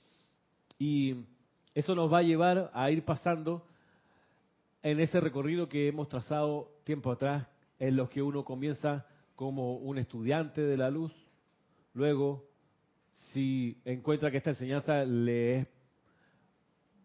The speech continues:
interesante y le gusta y se entusiasma un poco más, no solo se queda como estudiante, sino que pasa de a poco a una conciencia de discípulo,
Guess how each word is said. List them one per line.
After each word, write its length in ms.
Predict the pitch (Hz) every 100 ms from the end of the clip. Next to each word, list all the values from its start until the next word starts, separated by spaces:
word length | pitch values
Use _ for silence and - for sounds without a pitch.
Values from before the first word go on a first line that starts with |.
| _ _ _
interesante 720 | 139 127 123 120 165 165 143 156
y 100 | 135
le 140 | 127
gusta 440 | 127 170 - 151
y 120 | 139 127
se 140 | 131
entusiasma 440 | 113 120 156 151
un 60 | 147
poco 260 | 151 139 139
más, 260 | 151 151 - _ _ _ _ _ _ _ _ _ _
no 180 | - 147
solo 600 | 147 165 156 147 139 - _ _ _ _ -
se 140 | 143
queda 200 | 127 151
como 160 | 135 135
estudiante, 320 | 135 151 151
sino 180 | 143 139
que 140 | 131
pasa 500 | 147 139 - 143 117
de 100 | 110
a 80 | 120
poco 460 | 143 135 139 131 120
a 120 | 123
una 420 | 135 139 120 92 _ _ _
conciencia 840 | 143 131 156 156 135 160 143 110 - - _
de 200 | 110 123
discípulo, 800 | 123 120 185 190 143 151 151 156